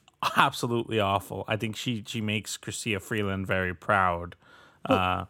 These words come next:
Speaker 2: like, the C B C
Speaker 1: in that
Speaker 2: pitch
Speaker 1: role.
Speaker 2: bot is not satire anymore. It stopped being satire, like, a hundred days ago.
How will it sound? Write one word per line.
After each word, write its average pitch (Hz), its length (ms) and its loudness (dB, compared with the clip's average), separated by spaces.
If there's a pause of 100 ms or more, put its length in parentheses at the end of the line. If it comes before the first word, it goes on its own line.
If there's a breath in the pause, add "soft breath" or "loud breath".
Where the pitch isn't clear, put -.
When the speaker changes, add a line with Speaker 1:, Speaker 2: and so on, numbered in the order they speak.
Speaker 2:
like, 240 160 0
the 233 80 0
C 233 220 0
B 226 160 -2
C 117 60 2
Speaker 1:
in 107 40 2
that 92 180 2
Speaker 2:
pitch 95 200 4
Speaker 1:
role. 95 80 2
Speaker 2:
bot 196 260 4
is 170 160 0
not 185 260 4
satire 156 720 2
anymore. 131 680 -2 (520)
It 180 220 0
stopped - 640 2
being 170 280 2
satire, 151 920 2
like, 135 180 0
a 147 40 0
hundred 143 560 0
days 151 320 2
ago. 127 380 0